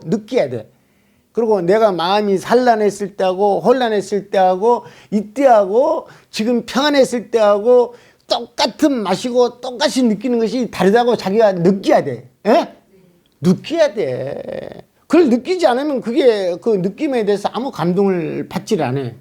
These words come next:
실제로 느끼는 것이다. 이것이 지금 관찰이다 이 말이에요. 이게 여기까지만 해야지. 실제로 느끼는 거. 실제로 느끼는 걸 감득하는 거라 그래.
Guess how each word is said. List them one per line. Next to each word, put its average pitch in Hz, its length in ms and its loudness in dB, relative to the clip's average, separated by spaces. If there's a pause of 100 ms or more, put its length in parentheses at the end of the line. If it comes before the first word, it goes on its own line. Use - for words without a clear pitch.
(680)
실제로 339 480 0
느끼는 294 400 4
것이다. 262 1000 2
이것이 247 420 4
지금 240 220 2
관찰이다 247 480 0
이 233 80 4
말이에요. 220 560 2 (680)
이게 139 340 -6 (1600)
여기까지만 185 540 -4
해야지. 113 240 -8 (220)
실제로 330 440 0
느끼는 220 420 -2
거. 123 160 -12 (320)
실제로 339 680 -2
느끼는 269 380 2
걸 254 160 6
감득하는 240 580 2
거라 185 220 4
그래. 156 440 2